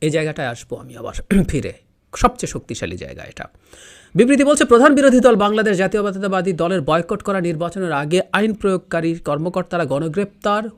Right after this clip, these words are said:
হুমকি, গুম, ব্ল্যাকমেইলিং এবং নজরদারির মতো পদ্ধতি কাজে লাগানোর তথ্য পাওয়া গেছে। বিরোধী দলের বিরুদ্ধেও অগ্নিসংযোগ রাজনৈতিক প্রতিষ্ঠান কর্মকাণ্ডের অভিযোগ পাওয়া গেছে।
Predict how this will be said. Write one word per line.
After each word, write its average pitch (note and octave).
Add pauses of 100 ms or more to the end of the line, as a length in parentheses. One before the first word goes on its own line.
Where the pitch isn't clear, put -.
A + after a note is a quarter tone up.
(120)
হুমকি, F#3+
গুম, F#3+
ব্ল্যাকমেইলিং C3 (500)
এবং B3
নজরদারির F3+
মতো D#3+
পদ্ধতি F#3
কাজে D3
লাগানোর C3+
তথ্য -
পাওয়া -
গেছে। - (360)
বিরোধী F#3
দলের F3+
বিরুদ্ধেও G3
অগ্নিসংযোগ D3+
রাজনৈতিক C3+
প্রতিষ্ঠান C#3
কর্মকাণ্ডের C3+
অভিযোগ B2
পাওয়া -
গেছে। -